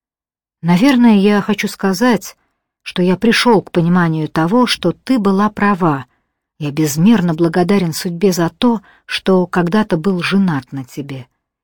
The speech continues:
Я очень благодарен тебе за день нашей свадьбы. То, что чему-то не суждено было продлиться всю жизнь, не означает, что этого не должно было случиться.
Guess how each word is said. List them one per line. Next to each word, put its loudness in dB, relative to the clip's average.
Я -4
очень -2
благодарен 0
тебе -10
за -2
день 0
нашей -4
свадьбы. -4
То, 4
что 2
чему-то 4
не 4
суждено 2
было 0
продлиться -2
всю 0
жизнь, 2
не 2
означает, 2
что 0
этого 0
не 2
должно 0
было 0
случиться. -4